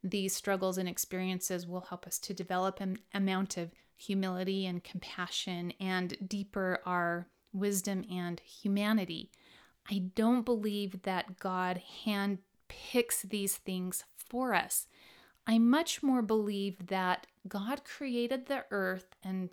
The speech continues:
gave us life and set the wheels in motion, and that the challenges and struggles that we come upon are natural consequences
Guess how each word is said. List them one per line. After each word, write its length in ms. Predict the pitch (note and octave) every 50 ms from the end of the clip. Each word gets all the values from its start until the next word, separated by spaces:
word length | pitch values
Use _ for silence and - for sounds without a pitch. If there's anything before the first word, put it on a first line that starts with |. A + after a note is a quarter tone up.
| - _
gave 260 | - - G3 G#3 G#3+ B3
us 220 | C4+ C4+ - -
life 420 | G#3+ F#3+ F#3 F#3 F3+ F#3 F3+ - - _ _
and 200 | - F#3+ F#3 F3+
set 340 | - - - - A#3 A#3 A#3 -
the 180 | G#3+ - A#3
wheels 400 | A3+ G#3 A3 G#3+ G#3+ G#3+ G3+ - - _
in 260 | - G3+ G3 F#3+ F#3 F3+
motion, 580 | F#3 F#3 F#3 F#3 - - - E3 D#3+ F3 F3+ - _ _ _ - - - - - - _ -
and 280 | G#3 G#3 G#3 G3+ G3
that 400 | F#3+ G3+ G3+ G3 F#3+ F3+ - - - _ _
the 100 | - G3
challenges 640 | F#3 - - - - C#4+ D#4 F4 F4+ F4+ E4+ D4 C4
and 120 | A#3 A#3
struggles 440 | - - - B3+ B3+ C#4 C4+ C4 -
that 160 | - G#3 -
we 100 | A3+ A3+
come 380 | A3 - - - - - D4 D#4
upon 500 | D4 - - - G3+ G3 F#3+ G3 G3+ - -
are 340 | F#3+ F#3+ G3 G3 G3 - - -
natural 580 | G3+ G3+ G3+ G3+ G3 A3 A3 - - B3+ B3
consequences 1120 | A#3+ - - - A3+ A3+ B3 - - A#3+ A#3 - G3+ G3 F#3+ F#3 - G3+ G3+ G3+ G3+ G3+